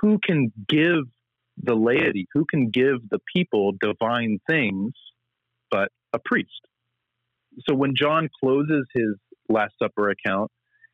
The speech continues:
he has this really long prayer which Jesus says. And so Jesus starts off the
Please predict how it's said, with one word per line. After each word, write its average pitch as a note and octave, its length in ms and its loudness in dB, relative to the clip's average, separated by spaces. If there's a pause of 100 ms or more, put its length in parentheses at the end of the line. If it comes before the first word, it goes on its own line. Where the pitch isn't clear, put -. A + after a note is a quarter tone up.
(140)
he C3+ 80 0
has B2+ 280 -2
this B2 200 0
really C#3 520 2
long A#2 540 0 (180)
prayer G#2+ 500 0 (380)
which A2 220 0
Jesus G2+ 300 0 (140)
says. F2+ 160 0 (100)
And G2+ 180 -2
so A2 80 0 (120)
Jesus C#3 400 2
starts B2 320 0
off B2+ 240 0
the B2 100 -2